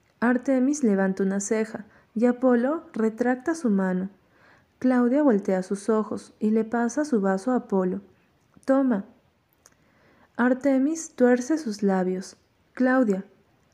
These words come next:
Claudia le da una sonrisa. "Relájate un poco, Iceberg". Hablo antes de que pueda controlarme.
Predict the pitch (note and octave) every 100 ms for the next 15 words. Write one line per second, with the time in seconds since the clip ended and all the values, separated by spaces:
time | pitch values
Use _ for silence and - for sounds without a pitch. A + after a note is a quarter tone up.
0 | _ _ _ B3+ B3+ B3 D4+ D4 G#3 G3
1 | F#3+ G#3 G#3 A3 A#3 A3 G3 - _ _
2 | _ _ A3 A#3 B3+ C#4+ F4 F4+ B3 G#3
3 | G#3 G#3 G#3 F3+ - _ F#3+ F#3+ F3+ G3
4 | C#4 - _ _ _ _ _ _ _ _
5 | _ - B3+ C4 D4 E4+ C4 G3+ G3 F#3
6 | F#3 F#3 F#3 G3+ A#3 B3+ G#3+ G3 F3+ F#3
7 | F#3 F3+ F#3